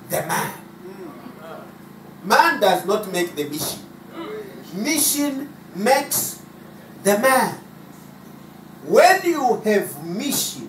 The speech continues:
or you have a mission, or you know your mission, you are unstoppable. You are unstoppable. I have a friend,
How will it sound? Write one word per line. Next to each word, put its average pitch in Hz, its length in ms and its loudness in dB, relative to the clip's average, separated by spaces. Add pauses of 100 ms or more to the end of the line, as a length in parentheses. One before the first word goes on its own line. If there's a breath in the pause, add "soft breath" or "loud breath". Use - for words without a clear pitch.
(140)
or 220 220 6
you 208 180 0
have 190 260 0
a 170 200 0 (280)
mission, 226 680 -4
or 226 240 6
you 214 200 -2
know 254 440 0 (160)
your 202 320 6
mission, 247 640 -4 (220)
you 214 200 2
are 196 300 6
unstoppable. 233 1120 2 (2000)
You 208 280 0
are 247 380 6
unstoppable. - 600 -6 (1000)
I 135 140 -2
have 170 260 -6
a 131 80 -8
friend, 131 380 -12